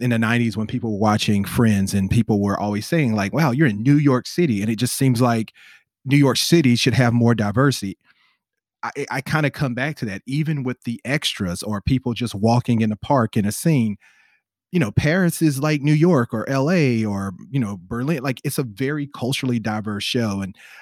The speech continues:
I do see that there was, you know, speckles of, you know, different looking faces here and there. And that's great. But I think it seemed like when you go and you have five episodes, so you have almost five hours of viewing,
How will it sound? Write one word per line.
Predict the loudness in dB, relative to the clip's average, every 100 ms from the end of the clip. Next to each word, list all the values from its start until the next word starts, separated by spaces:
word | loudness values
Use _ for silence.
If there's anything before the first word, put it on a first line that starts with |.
| -14 -4
I | -4
do | 0 2 4
see | 2 0 2 2 0
that | -2
there | -6
was, | -6 -6 -10 -8
you | -4
know, | -4
speckles | -4 -6 -4 -4 -4
of, | -4 -6 -8 -4
you | -2
know, | -2 -6
different | -2 -2 0 -2 -4
looking | -4 -4
faces | -2 -4 -4 -8 -8
here | -4 -2
and | 0
there. | 0 2 0 -4 -10 -20 -20 -4
And | 0
that's | 2 0
great. | 0 2 2 2 -4 _
But | -2 0 0
I | -2 -2
think | 0 0 0 -4 _ _ _
it | -6 -4
seemed | -6 0 2 4 2 2
like | 0 -2
when | -4 -4
you | 0
go | 0 2 0 -2
and | -4
you | -4
have | -6
five | -8 -6 -4 -4
episodes, | -6 -8 -10 -8 -8 -8
so | -4
you | -2
have | 0
almost | 0 -2 -4
five | 0 0 2 -2 -4
hours | -6 -4 -6 -8 -12 -18 -20 -20 _ _
of | -8 -8
viewing, | -2 2 2 0 -6